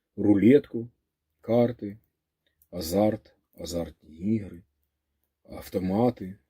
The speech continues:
Скільки людей програло, е, не тільки майно,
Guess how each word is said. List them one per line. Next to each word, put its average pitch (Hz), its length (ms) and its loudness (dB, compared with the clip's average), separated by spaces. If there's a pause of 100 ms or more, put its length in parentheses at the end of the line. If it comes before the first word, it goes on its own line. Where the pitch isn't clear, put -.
(180)
Скільки 120 480 -2
людей 98 360 2
програло, 92 720 0 (720)
е, 80 460 -12
не 82 160 -14
тільки 139 360 0
майно, 107 460 4